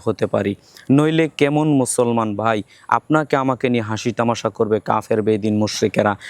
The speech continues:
আর আমি নিজেদেরকে মুসলিম দাবি করি। আমার মতো নাফরমান মুসলিম এই আল্লাহর জমিনে থেকে বা না থেকে লাভ কি ভাই বলেন তো? আমরা যেন আদর্শবান মুসলিম হওয়ার চেষ্টা করি।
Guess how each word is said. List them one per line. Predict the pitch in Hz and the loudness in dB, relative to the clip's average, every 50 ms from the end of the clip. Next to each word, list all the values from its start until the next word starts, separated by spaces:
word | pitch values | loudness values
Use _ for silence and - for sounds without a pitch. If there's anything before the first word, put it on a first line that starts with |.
| - - | -8 -2
আর | - 110 113 | -2 0 0
আমি | 113 117 117 | 0 -2 0
নিজেদেরকে | 113 113 110 117 120 101 110 104 101 - 107 | 0 0 0 0 0 0 -2 -2 -2 -2 -2
মুসলিম | 104 107 101 - - 113 110 107 | -2 -2 -2 -2 -2 0 2 2
দাবি | 104 107 104 104 | 2 2 2 0
করি। | 104 - 113 110 117 135 - - - - - - | 0 0 0 0 0 -2 -4 -6 -16 -10 -2 0
আমার | 123 131 160 180 190 190 | 0 2 2 0 0 2
মতো | 185 180 - - 156 | 0 0 2 2 2
নাফরমান | 143 131 127 - - 175 175 175 170 165 151 | 2 2 0 2 2 2 2 2 0 0 2
মুসলিম | 139 135 139 127 - - - 127 127 117 95 - _ _ - | 2 2 0 0 -2 -4 -2 -2 0 -2 -2 -6 _ _ -2
এই | 123 131 | 0 0
আল্লাহর | 120 107 107 120 123 131 143 143 131 | 2 2 0 0 0 0 0 -2 -2
জমিনে | 113 113 127 120 123 117 113 107 - - | -2 -2 0 0 0 0 0 -2 -4 -2
থেকে | - 131 127 - - 151 | -2 -2 -2 0 0 0
বা | 135 131 123 | 0 0 0
না | 120 120 117 | 0 -2 -4
থেকে | - - 98 113 | -4 -6 -6 -4
লাভ | 104 101 107 107 104 _ _ | -4 -2 -4 -4 -6 _ _
কি | - 107 | -6 -4
ভাই | 104 104 101 | -4 -4 -2
বলেন | 95 107 113 104 104 104 | 0 0 2 2 0 -2
তো? | 104 - 123 120 120 - _ _ - - - - - - | -2 0 0 0 0 -4 _ _ -20 -20 -20 -8 -2 0
আমরা | 117 117 127 127 131 | 2 2 2 2 0
যেন | 110 123 120 123 120 - - | 2 2 2 2 2 2 2
আদর্শবান | - 107 120 117 143 147 143 135 - - 160 143 147 143 139 | 0 0 2 4 2 2 2 2 0 0 2 2 2 2 2
মুসলিম | 131 127 120 - - 123 117 110 104 | 2 0 0 -2 -2 -2 -2 -2 0
হওয়ার | 113 110 104 - | 0 -2 -2 -2
চেষ্টা | - - 107 - - 110 104 | -4 -6 -4 -2 -2 -2 -2
করি। | - 113 104 104 | 0 0 0 0